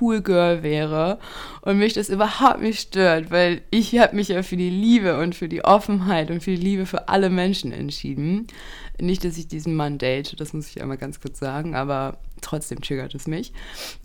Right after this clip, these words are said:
Ähm, <laughs> und dann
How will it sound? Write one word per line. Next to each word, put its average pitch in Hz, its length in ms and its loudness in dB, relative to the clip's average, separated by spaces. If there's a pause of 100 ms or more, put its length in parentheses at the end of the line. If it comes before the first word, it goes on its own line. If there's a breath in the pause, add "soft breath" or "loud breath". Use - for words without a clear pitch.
Ähm, 185 580 4 (1120)
<laughs> 262 800 8
und 240 280 2
dann 214 460 -2